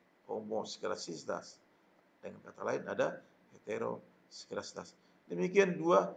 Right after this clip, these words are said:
statistik uji dapat kita pakai, yang mana pun kita pakai untuk memutuskan apakah residu-residu itu memang mengandung masalah heteroscedastictas memakai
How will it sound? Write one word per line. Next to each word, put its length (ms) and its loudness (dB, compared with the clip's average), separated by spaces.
statistik 720 -4
uji 480 -6
dapat 400 2
kita 240 0
pakai, 440 0
yang 160 -10
mana 240 -6
pun 240 -18
kita 160 -8
pakai 460 0
untuk 320 -16
memutuskan 800 0
apakah 640 2
residu-residu 640 -6
itu 240 -8
memang 400 0
mengandung 480 -8
masalah 560 0
heteroscedastictas 1900 0
memakai 600 -4